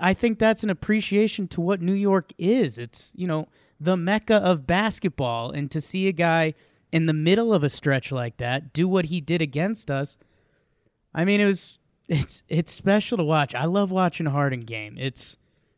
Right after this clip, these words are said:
it doesn't look like basketball sometimes, and some people hate that, but hey, <laughs> the dude is playing by the rules. He's getting buckets. Good for him. Hey, Noah Vonleh, ten and ten double-double. Cute. Hardaway, twenty-one.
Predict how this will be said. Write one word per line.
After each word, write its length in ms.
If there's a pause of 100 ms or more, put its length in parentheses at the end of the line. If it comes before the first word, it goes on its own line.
it 100
doesn't 260
look 160
like 240
basketball 640
sometimes, 520
and 120
some 200
people 300
hate 260
that, 240
but 140
hey, 380 (720)
<laughs> 640
the 80
dude 380
is 140
playing 420
by 180
the 120
rules. 420
He's 240
getting 360
buckets. 460
Good 220
for 180
him. 220 (260)
Hey, 180
Noah 300
Vonleh, 580
ten 240
and 160
ten 260
double-double. 640
Cute. 400 (800)
Hardaway, 480
twenty-one. 600